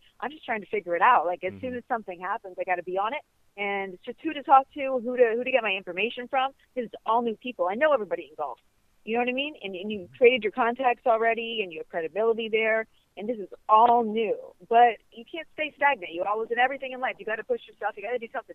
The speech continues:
Speaker 1: different. I'm not gonna, I wasn't just gonna be sitting at Golf Channel for the next thirty years of my life, although that would have been easy. I would have looked back on it and said, "Why didn't you try something new?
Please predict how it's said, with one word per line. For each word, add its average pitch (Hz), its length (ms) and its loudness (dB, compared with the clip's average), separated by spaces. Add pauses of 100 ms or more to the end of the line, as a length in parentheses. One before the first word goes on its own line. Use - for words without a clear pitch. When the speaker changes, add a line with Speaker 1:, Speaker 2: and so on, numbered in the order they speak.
Speaker 1:
different. 208 380 -8 (760)
I'm 214 60 -18
not 233 160 -2
gonna, 208 160 0
I 208 140 2
wasn't 226 240 -4
just 220 140 -12
gonna 196 140 -10
be 180 200 -10
sitting 190 200 -6
at 165 80 -8
Golf 202 240 2
Channel 190 200 -8
for 180 100 -4
the 170 80 -12
next 170 280 -8
thirty 190 220 -2
years 185 280 0
of 165 100 -16
my 156 160 -4
life, 220 260 4
although 220 240 4
that 220 220 6
would 233 100 6
have 226 140 -2
been 190 260 -6
easy. 240 460 -6 (480)
I 208 40 -2
would 226 120 4
have 226 100 2
looked 202 120 -16
back 208 240 4
on 180 180 -6
it 175 160 -12
and - 140 -20
said, 175 240 -4 (200)
"Why 202 120 -2
didn't 277 240 -12
you 220 60 -14
try 190 260 0
something 156 260 -16
new? 156 120 -14